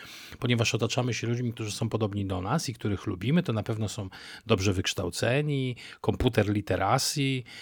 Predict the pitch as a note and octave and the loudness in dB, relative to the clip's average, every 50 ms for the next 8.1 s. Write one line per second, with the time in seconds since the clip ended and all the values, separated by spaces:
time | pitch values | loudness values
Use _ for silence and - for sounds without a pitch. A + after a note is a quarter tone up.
0 | - - - A#2 A2 A#2+ A#2 A#2 B2 A#2+ A#2 A2+ A2 A2 G#2+ G#2+ G#2+ G#2+ A2 A#2+ | -16 -10 -6 -2 0 0 2 4 6 6 6 4 2 0 -4 -10 -6 0 2 4
1 | A#2+ A2 A#2 G#2 - - - A#2+ C3 C#3 C#3 C#3+ D3 C#3+ C#3 - - - - - | 4 6 4 2 2 2 0 2 4 4 4 4 4 2 2 0 0 -2 0 2
2 | C#3 C#3 - - - - - C#3 A2 C#3 C#3+ - F3+ F3 E3+ - - E3 D3+ C#3+ | 2 0 0 -2 -6 -2 -4 -4 -2 0 0 2 4 4 2 2 0 0 2 2
3 | C3+ - - C3+ - - - C3 A#2+ A2+ A2 F#2+ F#2 F#2+ F#2 - C#3 D#3+ - F#3 | 0 0 -2 -4 -4 -2 0 0 0 0 0 -2 -2 -4 -6 -6 -6 -6 -4 -4
4 | - - G#3 - G3+ D#3 C#3+ A#2+ A#2 B2 A#2+ - - D3+ D3 D#3+ F#3 G#3+ G#3+ F#3+ | -4 -2 0 0 0 2 2 2 0 0 -2 -2 -4 -2 0 2 4 6 6 6
5 | A#2 F2 E2 - - _ _ - _ _ _ - A2 A2 B2 B2+ C#3+ D#3 - - | 4 2 -4 -12 -18 _ _ -20 _ _ _ -6 -2 0 2 4 4 4 4 4
6 | F3+ D#3 B2 A2 A2 A2 A2+ B2 - - E3 - - - - A2+ - - - D3+ | 2 2 2 4 4 4 4 2 2 0 -2 0 4 4 4 4 4 0 -2 -2
7 | - - G2 F#2 G#2 B2 D3+ D#3 C#3+ B2 G#2 F#2 F#2 A2 B2+ D3 D#3 C3+ A2+ F#2 | -2 0 0 0 2 2 2 2 0 2 2 2 2 2 2 4 4 4 4 2
8 | F2 D#2+ | 0 -8